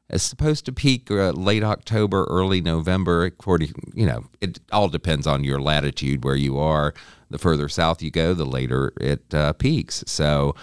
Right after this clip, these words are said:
we have things in North Georgia. We have things that are south of Atlanta. So, um, you know, whenever you get around to it, you'll be able to, uh, go see some beautiful fall foliage. And then coming up in our Sunday Living and Arts section soon, uh, we will have a look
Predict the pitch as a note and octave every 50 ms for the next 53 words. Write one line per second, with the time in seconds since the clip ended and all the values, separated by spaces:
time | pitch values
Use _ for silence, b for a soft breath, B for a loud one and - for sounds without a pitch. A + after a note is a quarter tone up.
0 | B B B B - D#2+ F2+ F#2 F#2 E2 C#2 - E2+ E2 D#2+ D#2 D#2 D#2+ D2 D2
1 | D#2 E2+ G2+ A2+ - A2+ A2+ A2+ A2+ G#2 A#2 G#2+ G2+ F2 E2 D#2 C2+ - - D2
2 | D2 D2 C#2 - - C2+ A#1 B1 - - D2+ D2 F2 - - G2 G2 - - G2
3 | G2 G2+ G#2 G#2 - F#2+ F#2+ F#2 - - E2 D#2+ D2+ D2+ D2 D2 b b b b
4 | b b b - D2+ D#2 D#2 D2+ D2+ C#2 B1 D2 E2 D#2+ D2 C#2+ D#2 D#2 E2 F2+
5 | G#2 A2 G2+ F#2+ F#2+ F#2 F2+ E2+ E2 D2+ F#2+ F#2+ F#2 F2 F#2 G#2 G#2+ A2 A2+ G2+
6 | - D2+ C2+ C2 A#1+ A1 - - - - - D2 D#2 D2 C#2 D2+ D2 C#2+ D2+ B1+
7 | C#2+ D2 - - - D2 C#2 C#2 C#2 C#2 C#2 B1+ - C#2+ C#2 - - D2+ C2+ -
8 | - C2+ C2+ B1+ C#2+ C#2+ C2+ B1+ - C#2+ C#2+ - - B1 A#1 A#1+ A#1 - E2+ F#2+
9 | G2+ F2+ C#2+ C2 C2 - - B B B B B B B B - F#2+ G2 G2 G2
10 | F2 A#2 G#2+ G#2 G2+ G2 F#2+ F2+ - - G2 F#2 F2 E2+ E2 E2 - - G2 F2+
11 | E2+ E2 E2+ F2 D#2 D#2+ D#2+ D#2 E2 A#2 C3+ - - - - F#2 D#2+ - - -
12 | D#2 D2+ D2 - - - - A#2 C3 C3+ A2 F#2 F2 F2 F#2 - - D2+ E2 E2
13 | E2 E2 D#2+ - C#2 E2 F2+ F2+ F2 F2 E2+ F2+ E2+ D#2+ C#2 - D2+ D#2 E2 D#2
14 | - -